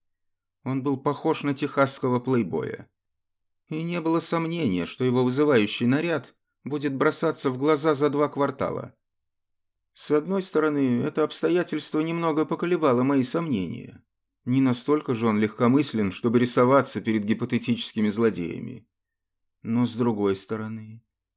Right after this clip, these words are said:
если эти злодеи все-таки не плод моего воображения, нам сегодня может прийтись очень туго. Однако вслух я ничего не сказала, а только скептически хмыкнула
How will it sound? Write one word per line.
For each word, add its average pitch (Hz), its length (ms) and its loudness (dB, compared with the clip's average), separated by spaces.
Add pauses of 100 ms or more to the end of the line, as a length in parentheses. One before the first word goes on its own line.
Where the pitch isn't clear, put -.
(160)
если 135 440 -2
эти 131 180 -2
злодеи 135 500 4
все-таки 131 440 0
не 151 120 2
плод 147 320 2
моего 123 340 2
воображения, 113 840 0 (460)
нам 160 280 -8
сегодня 165 540 -2
может 147 320 -2
прийтись 151 500 0
очень 123 380 0
туго. 92 480 -4 (1120)
Однако 160 400 -4
вслух 190 380 -2
я 170 100 2
ничего 151 380 -2
не 131 100 2
сказала, - 640 -10 (220)
а 135 100 -12
только 123 240 -6
скептически 127 720 -4
хмыкнула 123 720 -6